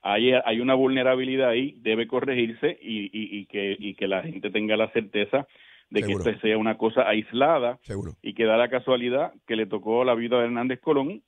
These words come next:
Speaker 1: que tiene, eh, modos de hacer pública la denuncia, ¿no?
Speaker 2: Seguro.
Speaker 1: Y que fue una mala suerte que,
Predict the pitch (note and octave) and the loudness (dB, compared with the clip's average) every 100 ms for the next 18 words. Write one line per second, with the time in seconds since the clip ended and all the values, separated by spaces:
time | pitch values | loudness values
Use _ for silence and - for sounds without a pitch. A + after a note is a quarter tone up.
0 | _ - G#2+ G#2+ G#2+ A2+ A#2+ A#2+ G#2+ G2 | _ -8 -6 -2 0 2 2 0 -2 -4
1 | - G2+ G2 F#2 F2 E2+ D2+ G2 - G2+ | -4 -2 0 -2 -4 -6 -10 -16 -10 0
2 | G#2+ A#2+ A#2+ G#2 G2+ F2+ A2+ - A#2+ A#2+ | 4 4 4 2 -2 0 -6 -2 2 2
3 | A#2 A#2 A#2 A2 C#3 E3+ - F#2 A2 G3+ | 2 2 2 0 -2 -4 -6 -6 -6 -6
4 | A#2 A2 F#2 - _ _ _ _ C3+ C#3 | -4 -4 -6 -12 _ _ _ _ 0 0
5 | - B2+ A#2+ B2+ D3 F3 F#3+ G3 - A3+ | 0 0 2 0 2 0 0 -2 0 0
6 | A#3+ A#3 A#3 | 0 -6 -6